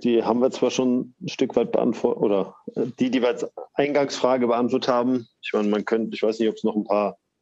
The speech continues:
Lifehacks, auch wenn wir dieses Wort natürlich irgendwie abgedroschen ist, aber ich weiß nicht, ob ihr irgendwas noch, ich meine, du hast schon gesagt, Thilo, mit deinen Zirkeln, ob jeder noch irgendwas mit an die Hand geben will, was wirklich anwendbar ist, <laughs> vielleicht,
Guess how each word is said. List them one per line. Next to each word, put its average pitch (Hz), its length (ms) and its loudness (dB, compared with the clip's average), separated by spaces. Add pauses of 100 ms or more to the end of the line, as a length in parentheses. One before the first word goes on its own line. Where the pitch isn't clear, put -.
(140)
Lifehacks, 110 680 0
auch - 160 -2
wenn 104 80 2
wir 98 80 0
dieses 95 340 -2
Wort 104 240 -2
natürlich 101 380 -2
irgendwie 110 220 0
abgedroschen 113 640 0
ist, 110 180 -2
aber 95 360 0 (800)
ich - 120 -10
weiß 104 200 -2
nicht, 110 100 2
ob 104 120 -4
ihr 113 460 0 (1400)
irgendwas 117 320 0
noch, 117 280 -2
ich 123 120 -6
meine, 107 180 0
du 110 140 0
hast 113 120 -4
schon 110 200 0
gesagt, 107 320 -2
Thilo, 113 200 0
mit 104 160 -2
deinen 98 140 0
Zirkeln, 123 600 -2 (180)
ob 95 140 0
jeder 113 220 2
noch 107 140 2
irgendwas 110 300 0
mit 101 120 0
an 110 100 2
die 104 100 2
Hand 113 200 0
geben 113 200 0
will, 117 160 2
was 104 160 -2
wirklich 107 280 0
anwendbar 113 540 0
ist, 120 260 -2
<laughs> - 140 -6
vielleicht, 117 540 -2